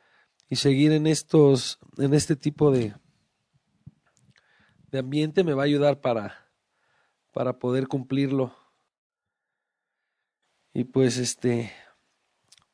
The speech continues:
pues nada más le pido a mi Padre Celestial que me dé la fuerza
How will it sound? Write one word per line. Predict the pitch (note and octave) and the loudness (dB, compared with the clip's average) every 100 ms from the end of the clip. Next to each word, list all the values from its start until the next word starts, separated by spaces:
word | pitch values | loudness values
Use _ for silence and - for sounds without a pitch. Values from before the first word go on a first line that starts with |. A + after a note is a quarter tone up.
| _ | _
pues | - | -10
nada | A#2+ D3 | -4 -2
más | E3 | 0
le | D#3 | -2
pido | C#3+ D#3+ D3 | 0 2 2
a | |
mi | C3 | 0
Padre | C#3+ D3 | -2 -2
Celestial | C3+ B2 - C#3 | -2 -8 -6 -6
que | C#3+ | -4
me | B2+ | -2
dé | C3 | 0
la | C#3+ B2+ | 0 -2
fuerza | - D3 C#3+ - F#3 - | 0 0 0 -4 -6 -10